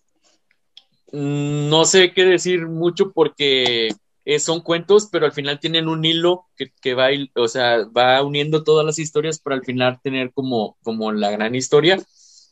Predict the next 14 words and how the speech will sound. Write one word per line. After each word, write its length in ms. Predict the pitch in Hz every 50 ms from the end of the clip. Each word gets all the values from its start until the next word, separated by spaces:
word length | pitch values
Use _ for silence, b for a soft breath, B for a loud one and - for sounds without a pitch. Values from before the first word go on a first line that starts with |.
| _ -
Eh, 300 | 123 123 120 120 120 - 127 135
es 120 | 131 131
mi, 380 | 143 151 151 147 147 147 143 -
mi 300 | 131 135 135 131 127 131
obra 240 | 139 143 151 151
favorita 340 | 151 151 135 143 147 - -
de 80 | 147 143
ciencia 220 | 147 147 147 151
ficción, 640 | 147 139 123 - - 160 170 180 190 190 196 196 - b b b b b b b b b _
me 140 | - 131 135
ha 60 | 143
hecho 260 | 143 143 - 160 151 160
pensar 340 | 151 143 131 - 143 147
m-, 280 | 143 147 143 139 139